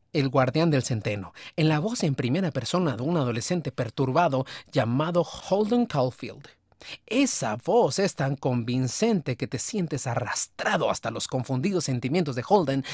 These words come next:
y sus tribulados pensamientos. Salinger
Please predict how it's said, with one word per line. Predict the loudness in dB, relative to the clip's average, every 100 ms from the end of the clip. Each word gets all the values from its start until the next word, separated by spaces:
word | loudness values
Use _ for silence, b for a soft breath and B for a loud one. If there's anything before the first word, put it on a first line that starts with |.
| -6
y | -4
sus | -2 -4 -2
tribulados | 0 0 0 0 2 2 0 -2
pensamientos. | -4 -2 -2 -2 -4 -8 -12 -12 _ _ B B B
Salinger | -6 -4 0 2 2 2 0